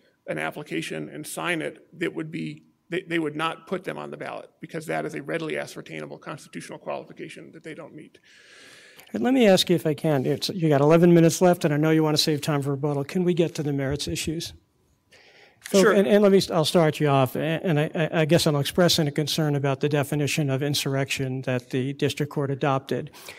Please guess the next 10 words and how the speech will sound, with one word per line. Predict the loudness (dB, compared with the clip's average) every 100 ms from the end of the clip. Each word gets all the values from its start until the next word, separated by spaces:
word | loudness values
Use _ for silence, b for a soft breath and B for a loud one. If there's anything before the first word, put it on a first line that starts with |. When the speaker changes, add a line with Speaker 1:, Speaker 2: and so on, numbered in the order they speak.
| B B
Speaker 2:
It | -4
strikes | 0 4 4 4 2
me | 2 4
as | 2 0 -4 b b b -2
somewhat | 0 0 0 -4 -6
p-, | -8 -4
or | -4 -4
potentially | -2 -2 -2 -4
broad, | -4 -4 -2
overbroad. | 0 0 -2 -4 -4 -6